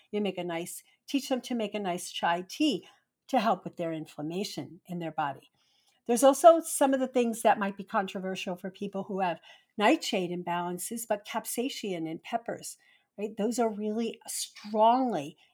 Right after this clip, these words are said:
anti-inflammatory if people can tolerate them. And onions have quercetin,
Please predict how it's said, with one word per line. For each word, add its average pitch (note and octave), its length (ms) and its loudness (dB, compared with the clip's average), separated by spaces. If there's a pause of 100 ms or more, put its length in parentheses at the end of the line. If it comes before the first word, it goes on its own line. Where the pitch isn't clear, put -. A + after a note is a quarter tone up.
anti-inflammatory G3 1040 0
if - 120 -6
people F3+ 260 -4
can F3+ 180 -8
tolerate F3 640 -2 (300)
them. C#3+ 240 -2 (280)
And G3 240 0
onions B3 400 2
have G3+ 180 0 (100)
quercetin, - 680 -2